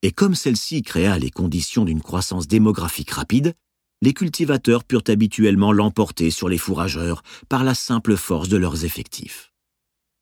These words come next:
Il ne restait alors aux fourrageurs qu'à fuir, à abandonner leurs terrains de chasse, aux champs et au pâturage,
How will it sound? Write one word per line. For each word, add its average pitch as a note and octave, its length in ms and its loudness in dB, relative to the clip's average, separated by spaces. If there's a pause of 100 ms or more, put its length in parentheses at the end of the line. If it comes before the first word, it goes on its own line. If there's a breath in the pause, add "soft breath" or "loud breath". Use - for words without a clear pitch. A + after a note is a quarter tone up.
(340)
Il A#2 160 6
ne B2 80 6
restait A#2 400 0
alors A2 260 4
aux G#2+ 60 2
fourrageurs G#2 540 0
qu'à C#3+ 140 -2
fuir, F#2 480 -2 (340 loud breath)
à G#2 200 2
abandonner A#2+ 440 6
leurs A2 160 2
terrains A2 300 2
de G#2+ 100 4
chasse, G#2 440 -4 (120)
aux A2 120 2
champs E2 320 -4 (300 soft breath)
et A2 80 6
au A2 80 6
pâturage, D#2+ 680 -4